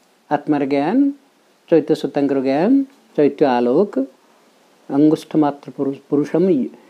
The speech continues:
ଜ୍ୟୋତିରିବ ଅଧୂମକଃ। ସେ ଏକ ଜ୍ୟୋତିର୍ମୟ ଶିଖା, ଯିଏ ମୋର ଅନ୍ତରତର-, ଅନ୍ତରତମ ଗହ୍ୱରରେ ଅଛନ୍ତି। ତାଙ୍କ ଉପରେ ମନନଶୀଳ ହେବା, ତାଙ୍କ ଉପରେ ଧ୍ୟାନସ୍ଥ ହେବା, ତାଙ୍କୁ ଆହ୍ୱାନ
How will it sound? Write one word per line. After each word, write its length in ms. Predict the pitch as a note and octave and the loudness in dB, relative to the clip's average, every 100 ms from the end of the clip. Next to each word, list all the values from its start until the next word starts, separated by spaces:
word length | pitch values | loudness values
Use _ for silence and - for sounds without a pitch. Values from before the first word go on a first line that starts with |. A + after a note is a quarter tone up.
| _ - | _ -4
ଜ୍ୟୋତିରିବ 800 | C3+ F#3+ F#3+ A#3+ A#3 G#3+ G#3 G3 | 4 4 6 4 6 4 4 2
ଅଧୂମକଃ। 640 | D3+ C3+ F#3 F3 D#3 D3+ C#3 - _ _ _ _ _ _ _ _ _ _ _ _ _ _ _ _ - | 2 2 2 2 0 -4 -6 -12 _ _ _ _ _ _ _ _ _ _ _ _ _ _ _ _ -20
ସେ 200 | - D#3 C#3+ | -4 0 0
ଏକ 100 | C#3 | 0
ଜ୍ୟୋତିର୍ମୟ 500 | A#2+ C3 E3 D3+ C#3+ | -2 -2 0 0 -2
ଶିଖା, 360 | C3+ C#3 - F3 G#2 - _ _ _ _ _ _ - | -2 -6 -4 -4 -4 -12 _ _ _ _ _ _ -16
ଯିଏ 200 | B2+ C#3 | -4 -2
ମୋର 180 | C#3 C3+ | 0 -2
ଅନ୍ତରତର-, 760 | B2 B2 C#3+ - C3+ B2 A2 E2+ | -4 -4 -6 -6 -6 -4 -4 -4
ଅନ୍ତରତମ 460 | A#2 A#2+ C#3 C3+ C3 | -6 -6 -8 -6 -6
ଗହ୍ୱରରେ 400 | A#2+ A2+ D3 D3 | -4 -6 -6 -6
ଅଛନ୍ତି। 420 | C#3 - A3 G#3+ - - _ _ _ _ _ _ _ | -8 -4 -6 -6 -12 -16 _ _ _ _ _ _ _
ତାଙ୍କ 180 | C3 B2+ | -8 -4
ଉପରେ 200 | D3 D3 | -4 -2
ମନନଶୀଳ 500 | C3 B2 C3+ C3 D3 | -4 -2 -2 -2 -4
ହେବା, 220 | C3+ C3+ C3 | -4 -4 -6
ତାଙ୍କ 240 | C3 B2 | -6 -6
ଉପରେ 200 | C#3+ C3+ | -6 -6
ଧ୍ୟାନସ୍ଥ 360 | A#2+ A#2 C3+ - | -8 -8 -10 -8
ହେବା, 180 | C#3 C3+ B2+ | -6 -4 -6
ତାଙ୍କୁ 240 | B2 B2+ | -6 -4
ଆହ୍ୱାନ 340 | A#2 A#2 C#3 | -4 -4 -2